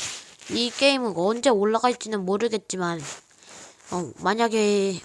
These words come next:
오-, 만약에 오늘 될 수 있고, 내일 될 수 있고, 다음 주가 될 수 있고, 한 달 뒤가 될 수 있으니까, 아무튼 그냥 저번에라고 하겠습니다.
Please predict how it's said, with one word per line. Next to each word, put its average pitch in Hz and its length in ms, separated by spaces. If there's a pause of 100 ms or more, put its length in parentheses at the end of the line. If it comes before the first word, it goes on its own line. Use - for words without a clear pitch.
오-, 175 180 (800)
만약에 214 540
오늘 247 500
될 202 180
수 202 100
있고, 196 540 (300)
내일 214 320
될 180 160
수 175 140
있고, 175 460 (1120)
다음 226 340
주가 208 220
될 175 120
수 180 140
있고, 214 420 (200)
한 277 200
달 269 160
뒤가 202 400
될 180 200
수 - 120
있으니까, 170 640 (1500)
아무튼 196 560 (920)
그냥 220 240
저번에라고 311 640
하겠습니다. 156 560